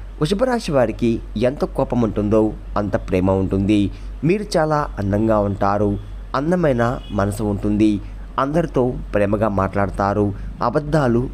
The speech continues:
అస్సలు మాట్లాడరు. ఏదైనా సరే ఉన్నది ఉన్నట్లుగా మాట్లాడతారు. దానివల్ల కొంతమంది వీరి నుండి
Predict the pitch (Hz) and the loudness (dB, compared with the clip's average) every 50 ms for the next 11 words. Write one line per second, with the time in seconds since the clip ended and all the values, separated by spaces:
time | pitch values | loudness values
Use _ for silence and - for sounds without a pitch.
0 | - - 98 - - - 101 101 98 95 95 - - 95 98 98 98 92 107 107 | -6 -6 -6 -6 -4 -2 0 0 0 0 -2 -2 -2 0 0 0 2 2 2 2
1 | 101 101 104 - - - - - 117 131 160 180 170 220 214 208 190 - - 120 | 2 0 -4 -8 -12 -12 -10 -4 0 0 0 2 2 2 2 0 0 0 0 0
2 | 117 120 113 117 110 - - - 127 147 156 190 190 180 143 120 110 98 - 95 | 2 2 2 0 -2 -6 -4 -2 -2 0 0 0 0 0 2 2 0 0 0 -2
3 | 92 98 107 117 - - - 90 95 90 90 - 92 92 95 92 - - 95 98 | -2 0 0 -2 -2 -6 -6 -2 -2 -2 0 0 0 0 0 0 0 0 0 2
4 | 101 104 104 101 101 - - - - - - - - - - - 107 104 120 120 | 2 2 0 -2 -4 -6 -10 -12 -12 -12 -14 -14 -14 -14 -10 -6 -2 0 0 2
5 | 123 135 131 143 156 170 165 151 160 196 - - - - 117 110 - 117 113 120 | 2 2 2 2 2 2 0 0 -2 -6 -8 -10 -4 0 0 0 2 2 2 2
6 | 127 135 135 120 110 120 113 104 104 107 117 120 117 113 110 | 4 4 4 4 4 4 2 2 2 2 2 2 2 2 2